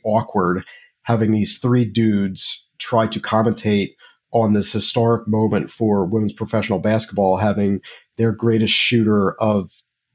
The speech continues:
today going against the greatest men's shooter of today, and,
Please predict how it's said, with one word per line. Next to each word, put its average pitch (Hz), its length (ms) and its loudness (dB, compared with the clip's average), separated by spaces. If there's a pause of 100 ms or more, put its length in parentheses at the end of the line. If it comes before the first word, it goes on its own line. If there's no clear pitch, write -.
(320)
today 104 560 0
going 107 260 0
against 101 280 -2
the 98 100 -6 (180)
greatest 107 360 0
men's 104 200 0
shooter 104 360 0
of 92 100 -8
today, 98 560 0 (380)
and, 107 420 2